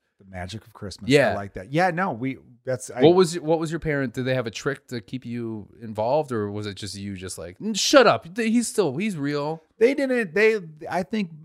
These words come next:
Speaker 1: my dad and, uh, my mom and stepmom, they all three were probably just like, "Let it keep believing as long as he wants
Speaker 2: Yeah.
Speaker 1: to keep believing." They never s-, eventually pulled me aside.
Speaker 2: Did you, do you remember when you found out? Did you accept it, or were you just like, "No, God, no, no"? It's like when you
Speaker 1: I,
Speaker 2: find out that you're gonna die.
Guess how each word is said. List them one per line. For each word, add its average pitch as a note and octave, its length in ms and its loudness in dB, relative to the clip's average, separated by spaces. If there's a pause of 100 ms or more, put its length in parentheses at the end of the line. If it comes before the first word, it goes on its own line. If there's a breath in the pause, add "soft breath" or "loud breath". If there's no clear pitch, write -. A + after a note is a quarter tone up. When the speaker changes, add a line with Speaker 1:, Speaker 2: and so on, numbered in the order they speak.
(140)
Speaker 1:
my D#3+ 160 -2
dad E3 400 0
and, C#3+ 380 -8
uh, B2 320 -8 (340)
my B2+ 100 -6
mom C3 240 -2
and A#2 60 -8
stepmom, B2 520 -6
they B2+ 160 -2
all B2+ 340 0
three A#2+ 400 -8
were B2 180 -6
probably A#2 300 -4
just A2 240 -10
like, A#2 180 -6
"Let A2+ 220 -6
it C3+ 140 -6 (260)
keep B2+ 180 -8
believing B2+ 400 -4
as A#2 140 -4
long C3 120 -4
as C3+ 80 -8
he C3+ 60 -4
wants G#2 140 0
Speaker 2:
Yeah. F2+ 60 -6
Speaker 1:
to F#2 60 -14
keep A#2 120 -10
believing." C3 400 -4
They A2 120 -4
never C3+ 260 -2
s-, - 280 -14 (140)
eventually G#2 480 -10
pulled G2+ 260 -16
me G2+ 100 -10
aside. G2 480 -8
Speaker 2:
Did C3+ 140 -4
you, F3+ 240 0
do B2 160 -10
you C#3 120 0
remember C3 400 2
when A#2 160 -2
you G#2 60 -4
found G2+ 240 -8
out? G2+ 200 -2
Did A2 140 -10
you A2 80 -2
accept D#3 340 0
it, F#3+ 160 -2
or B2+ 100 0
were G#2+ 100 -6
you G#2 280 -8
just G2 220 -12
like, - 140 -16 (200)
"No, E2+ 300 -14 (300)
God, B2 240 -2
no, F#2 80 -14 (100)
no"? F2+ 340 -16
It's - 80 -6
like C#3 100 0
when C#3+ 100 4
you C#3+ 40 2
Speaker 1:
I, D3 40 -2
Speaker 2:
find C3 140 6
out A2 80 0
that A2 60 -8
you're G2+ 140 -4
gonna F2+ 80 -10
die. F#2+ 220 -8